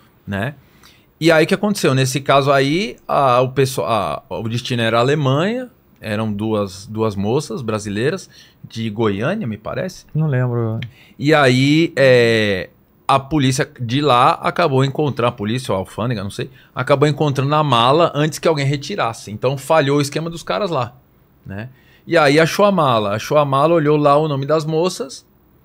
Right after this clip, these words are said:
Speaker 1: flagrante, né? Até explicar e mostrar que a mala não era dela, e pedir imagem e tudo mais, e, e, e elucidar a situação,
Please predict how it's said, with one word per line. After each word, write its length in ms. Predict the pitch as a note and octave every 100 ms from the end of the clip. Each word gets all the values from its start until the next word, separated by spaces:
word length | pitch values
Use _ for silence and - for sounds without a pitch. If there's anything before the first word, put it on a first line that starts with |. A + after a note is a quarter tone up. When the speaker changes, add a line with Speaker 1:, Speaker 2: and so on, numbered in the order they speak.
| _ _ _ - - _ - _ _ C#3+ - _ -
Speaker 1:
flagrante, 720 | E3+ G3+ F#3 B2+ - - _ _ -
né? 260 | G2 G2+ - _ _ _ _
Até 680 | - C3+ B2+ - D3 C#3+ B2+
explicar 920 | G2+ A2 - C3+ C3 C3+ A#2+ B2 A#2 A2
e 60 |
mostrar 540 | A2+ A#2+ - A#2 A2+ A2
que 140 | A2
a 40 |
mala 260 | G#2 G#2 G#2+
não 100 | A2+
era 180 | A#2+ B2+
dela, 540 | A#2 A#2+ A#2+ A2+ G#2+
e 40 | A2
pedir 360 | - A2+ G#2+
imagem 640 | B2 A#2 A#2 A#2 A2+ G2+ G2+
e 40 |
tudo 240 | G2+ G#2+
mais, 320 | G#2+ G2 G2 F#2+
e, 80 | -
e, 220 | G#2+ E2+
e 180 | A2 A2
elucidar 480 | A2+ A2+ - G#2 G#2+
a 40 |
situação, 680 | G#2 - G#2+ G#2 C#3 A3